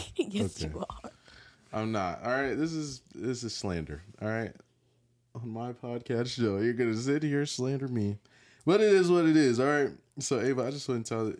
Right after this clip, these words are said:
Speaker 2: I want you to tell them a little bit about yourself and, uh, you know, just where you are in life right now. What's up?
Speaker 1: Hmm.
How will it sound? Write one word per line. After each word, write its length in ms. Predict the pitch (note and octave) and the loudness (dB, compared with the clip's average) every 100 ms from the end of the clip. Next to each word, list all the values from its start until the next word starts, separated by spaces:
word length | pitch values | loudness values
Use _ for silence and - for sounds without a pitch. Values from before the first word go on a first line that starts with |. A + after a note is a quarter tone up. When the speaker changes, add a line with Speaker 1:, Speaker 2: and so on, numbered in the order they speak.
| - | -8
Speaker 2:
I 20 | |
want 200 | A#2 A#2 | -10 -8
you 80 | A2+ | -8
to 60 | F#2+ | -8
tell 180 | F#2+ | -10
them 100 | G2 | -10
a 40 | F#2+ | -8
little 160 | F#2+ | -8
bit 100 | F2+ F2+ | -6 -6
about 200 | F2 F2 | -6 -10
yourself 400 | F2+ - F2 - | -12 -8 -8 -8
and, 200 | E2 D#2+ | -12 -10
uh, 220 | D#2 D#2 D#2+ _ _ _ _ _ _ | -12 -14 -16 _ _ _ _ _ _
you 100 | F2+ | -10
know, 120 | F2 | -10
just 360 | F2 F2+ - - _ | -8 -8 -8 -14 _
where 160 | - F#2+ | -6 -4
you 160 | E2+ | -2
are 100 | F2 | -4
in 100 | E2 | -8
life 180 | E2+ E2+ - | -10 -14 -14
right 140 | D#2 | -14
now. 100 | D#2+ | -10
What's 200 | D#2+ E2+ | -12 -12
up? 140 | - - - - - _ _ - _ _ _ _ _ _ _ | -16 -16 -20 -20 -20 _ _ -20 _ _ _ _ _ _ _
Speaker 1:
Hmm. 340 | C#4 G#3+ F3+ | 0 0 -2